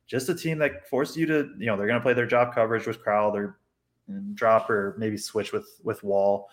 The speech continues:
Um, just a team that's gonna force you to take mid-range jumpers. If you can hit 'em, you're gonna beat 'em. Um, but if not, like, now you're taking bad shots, and it allows them to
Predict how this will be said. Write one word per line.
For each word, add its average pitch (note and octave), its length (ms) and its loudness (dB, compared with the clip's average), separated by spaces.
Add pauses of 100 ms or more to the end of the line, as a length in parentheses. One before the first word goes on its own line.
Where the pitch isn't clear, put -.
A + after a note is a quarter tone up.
(360)
Um, G2+ 220 -10
just E3 280 -4 (640)
a - 40 -6
team F3 180 0
that's F3 120 2
gonna F3+ 160 2
force E3+ 240 4
you E3+ 80 2
to E3+ 60 -4
take E3 140 4
mid-range D#3 280 2
jumpers. D#3 340 0
If A#2 100 -2
you A#2 80 -8
can B2 120 0
hit C#3+ 140 4
'em, D3+ 100 -2
you're B2 120 -2
gonna B2 160 2
beat A2+ 180 0
'em. E3 200 -6 (220)
Um, G2+ 240 -4
but G#2+ 120 0
if A2 140 0
not, A#2 220 2
like, G2+ 260 -2 (640)
now G#2+ 80 4
you're G#2 140 4
taking A#2 260 0
bad A#2 160 8
shots, B2+ 380 6
and A2+ 80 0
it - 20 6
allows A2 320 8
them A2+ 240 2
to A2 340 2